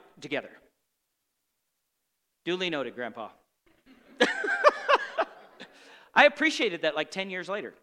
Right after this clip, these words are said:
Okay, so, in other words, I was not engaging in my faith like I was supposed to. And we have to engage. Mark chapter five, verse number twenty-one, it says this, "Now when Jesus had crossed over again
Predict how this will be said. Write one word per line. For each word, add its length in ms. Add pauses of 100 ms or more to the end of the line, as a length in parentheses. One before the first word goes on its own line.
Okay, 300
so, 320 (2000)
in 100
other 240
words, 640 (220)
I 180
was 220
not 180
engaging 720
in 120
my 180
faith 480
like 200
I 100
was 160
supposed 600
to. 140 (1160)
And 120
we 100
have 140
to 60
engage. 240
Mark 220
chapter 240
five, 200
verse 200
number 160
twenty-one, 440
it 80
says 220
this, 240
"Now 180
when 240
Jesus 480
had 140
crossed 340
over 280
again 340